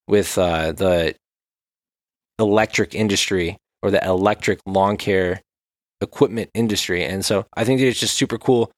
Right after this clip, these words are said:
I would love to hear what you guys think about it as well. But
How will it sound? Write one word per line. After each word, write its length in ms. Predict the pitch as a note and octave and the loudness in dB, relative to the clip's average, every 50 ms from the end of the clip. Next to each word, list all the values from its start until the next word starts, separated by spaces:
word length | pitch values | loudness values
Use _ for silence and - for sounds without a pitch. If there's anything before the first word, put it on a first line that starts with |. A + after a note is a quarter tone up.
| _ _ _ _ - | _ _ _ _ -2
I 80 | C3 | 0
would 100 | C3 C3 | 2 4
love 140 | D3+ D3+ A#2+ | 2 2 2
to 60 | A#2+ | 2
hear 140 | A#2 C#3 C3 | 0 2 2
what 100 | A#2+ A#2 | 2 0
you 120 | A#2 A#2 | -2 -2
guys 220 | A2 A2+ G#2+ F#2+ - | -2 -2 -2 -2 -2
think 180 | - A2 G2+ | -4 -4 -4
about 240 | A2 G2+ G#2 G2+ G2+ | -2 -2 -2 0 0
it 120 | G2+ E2 D#2+ | -2 -2 -4
as 120 | F#2 F#2+ | -6 -6
well. 360 | G2 G#2+ G#2 G2+ G2 G2 G2 - _ _ _ _ _ _ | -4 -2 -2 -2 -2 -4 -8 -12 _ _ _ _ _ _
But 260 | - C3+ B2+ A#2+ - | 2 2 2 2 -2